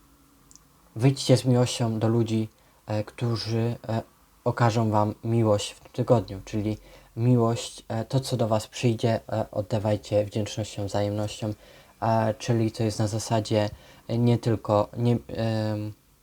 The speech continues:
nie tylko brać, ale też dawać, żeby to było w równowadze. E, taki tu widzę przekaz, taką radę widzę dla was, czyli,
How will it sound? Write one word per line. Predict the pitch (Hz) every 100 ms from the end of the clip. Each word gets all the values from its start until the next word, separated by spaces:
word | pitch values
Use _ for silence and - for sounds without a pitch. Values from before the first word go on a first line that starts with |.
| _ _ _ -
nie | 120
tylko | - 117 113
brać, | 107 120 120
ale | 110
też | 107 104
dawać, | 120 107 92 -
żeby | 101 98
to | 104
było | 107 107
w | 104
równowadze. | 107 110 107 107 - 98 - _ - - -
E, | 113 110
taki | 123 -
tu | - 104
widzę | 101 110 107
przekaz, | - - 104
taką | - - 107
radę | 107 104
widzę | 95 123
dla | 104
was, | 101 98
czyli, | - 104